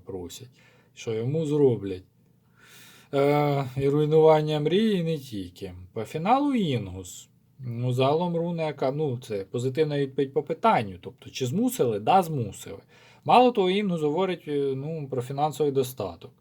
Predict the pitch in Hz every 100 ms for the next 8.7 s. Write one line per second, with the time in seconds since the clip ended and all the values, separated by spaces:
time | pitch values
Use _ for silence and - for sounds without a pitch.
0 | _ _ 160 202 139 - - - - 165
1 | 156 156 151 - _ _ _ _ - 202
2 | 202 196 190 247 247 - 165 - 165 -
3 | 156 156 135 135 135 135 160 240 123 -
4 | 127 143 - 151 147 143 143 143 147 131
5 | 101 - 98 90 87 90 98 185 165 123
6 | 123 127 120 120 147 160 147 135 123 127
7 | 123 120 110 107 107 98 98 85 - -
8 | _ 113 113 117 95 82 -